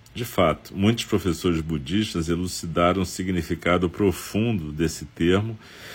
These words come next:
e um número elevado de pessoas o entende. Entretanto, eu argumentaria que vazio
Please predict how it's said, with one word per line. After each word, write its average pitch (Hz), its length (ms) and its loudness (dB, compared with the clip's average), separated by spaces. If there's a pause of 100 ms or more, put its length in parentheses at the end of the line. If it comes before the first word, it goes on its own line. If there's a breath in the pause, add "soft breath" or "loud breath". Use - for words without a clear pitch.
(160 loud breath)
e 110 140 6
um 110 40 8
número 117 380 6
elevado 110 640 6
de 90 120 -4
pessoas 92 640 0
o 107 60 0
entende. 80 680 -4 (300)
Entretanto, 95 720 2
eu 98 180 6
argumentaria 90 680 2
que 87 160 -4
vazio 82 760 2